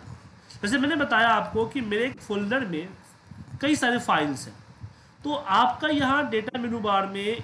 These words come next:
यहाँ पे देखेंगे तो from folder है, from folder पे क्लिक करेंगे तो आप यहाँ पे, अ, जाते हैं लोकेशन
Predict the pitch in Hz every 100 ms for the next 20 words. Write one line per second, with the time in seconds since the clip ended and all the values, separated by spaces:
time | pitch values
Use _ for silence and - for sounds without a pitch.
0 | 185 175 185 196 208 170 170 202 220 175
1 | 175 180 196 175 - 202 185 185 208 -
2 | - - 233 240 214 160 - - - -
3 | - - - - - - - - 240 269
4 | 302 262 233 254 - 233 226 226 - 196
5 | 185 180 202 262 - - - 214 208 208
6 | 180 190 214 - 170 175 190 190 208 202
7 | 190 196 208 - 170 156 156 156 190 180
8 | 170 160 190